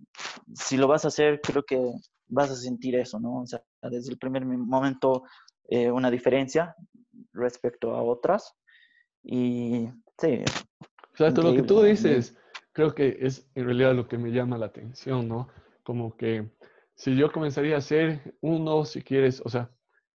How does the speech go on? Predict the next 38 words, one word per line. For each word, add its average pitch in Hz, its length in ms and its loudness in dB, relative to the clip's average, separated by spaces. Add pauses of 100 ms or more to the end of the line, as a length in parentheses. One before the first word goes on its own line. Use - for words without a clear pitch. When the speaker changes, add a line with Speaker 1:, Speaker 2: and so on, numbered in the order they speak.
(180)
Speaker 2:
sí 147 260 -4
como 147 200 -2
actividad 131 460 -2
física, 143 500 -2
pero 127 240 0 (300)
no 156 320 -2 (500)
por 120 460 -2
actividad 127 500 -2
física, 131 560 -2
si 120 160 -12
quieres, 117 460 -2
estilo 113 760 -4 (280)
ir 120 140 -2
al 113 100 -2
gimnasio 117 400 -6
tres 117 260 -4
veces 110 320 -6
a 117 60 -10
la 113 100 -12
semana, 135 420 -4
porque, - 280 -16 (260)
digamos, 117 300 -6
eso 135 180 0
lo 127 140 2
hago, 120 360 2
¿no? 120 280 -10 (320)
Sino 131 320 0
más 143 240 0
como 139 300 -4
que - 420 -6
justamente 143 600 -4
una 131 260 -2
arte 131 320 -6
ma-, 120 120 -10 (180)
marcial, 117 360 -4
una 131 160 -2
disciplina 127 680 -2
un, 139 160 -8